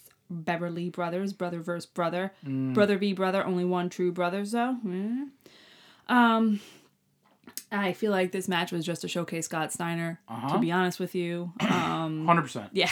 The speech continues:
Speaker 1: <laughs> Uh,
Speaker 2: Hundred percent. That's what we said when we watched it.
Speaker 1: Yep. Uh, we were treated to a brain scan. Um, yeah. Uh, next match, Intercontinental Championship, Shawn Michaels versus Marty Jannetty.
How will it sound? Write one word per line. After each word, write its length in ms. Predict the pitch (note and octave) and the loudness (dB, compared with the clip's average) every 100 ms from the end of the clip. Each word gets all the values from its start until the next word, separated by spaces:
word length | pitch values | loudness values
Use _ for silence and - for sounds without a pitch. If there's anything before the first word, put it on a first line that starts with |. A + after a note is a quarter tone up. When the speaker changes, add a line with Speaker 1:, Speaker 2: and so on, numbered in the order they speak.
| - | -2
Speaker 1:
<laughs> 100 | - | 0
Uh, 60 | A#3+ A3 F#3+ | 4 6 8
Speaker 2:
Hundred 100 | F#3 | 6
percent. 300 | - G#2 F2+ | 2 -8 -6
That's 140 | D#3+ E3 | -2 0
what 80 | E3 | 2
we 80 | |
said 120 | D3 D#3+ | 2 2
when 100 | D#3 | 2
we 40 | |
watched 260 | C#3+ C3 - | -2 -4 -10
it. 100 | - _ _ _ - | -20 _ _ _ 0
Speaker 1:
Yep. 260 | A#3+ - _ _ _ _ _ | 2 0 _ _ _ _ _
Uh, 480 | G#3 F#3+ F3 E3+ E3+ | 0 0 0 0 0
we 120 | F3+ | 0
were 160 | F3 E3+ | 0 -2
treated 240 | F3 E3 | -2 -2
to 100 | F3+ | -4
a 20 | |
brain 340 | E3+ F3+ F3+ F3+ | -2 0 0 0
scan. 600 | - E3+ E3+ E3 E3+ E3 - - - - - | -2 -4 -4 -4 -6 -8 -14 -18 -18 -18 -8
Um, 600 | F3+ E3+ D#3 F3 F3+ E3 _ _ _ _ _ _ | -4 -4 -4 -6 -6 -10 _ _ _ _ _ _
yeah. 220 | - - - _ - - - - - | -12 -12 -18 _ -20 -20 -20 -20 0
Uh, 260 | G3+ F#3+ F#3 | 6 6 6
next 340 | G3+ B3 B3+ C#4 | 4 4 4 0
match, 480 | C#4 C#4+ - - - _ _ _ _ _ - | 0 0 -4 -10 -14 _ _ _ _ _ -6
Intercontinental 640 | F3 F3 G3+ F3+ F#3 F#3 | -6 -6 -8 -6 -8 -10
Championship, 680 | - A3 A3 A#3 G#3+ A#3 A#3 - | -4 -2 0 -2 0 -4 -4 -8
Shawn 260 | - F3 | -6 -4
Michaels 540 | F3 F#3 F#3+ F#3+ F#3+ - _ _ _ _ - | -2 -2 -2 -4 -6 -10 _ _ _ _ -6
versus 280 | F3+ E3 - _ | -6 -6 -12 _
Marty 300 | F#3 E3+ D#3 | -4 -2 -2
Jannetty. 440 | D3+ F3+ G#3 D4 | -2 0 2 0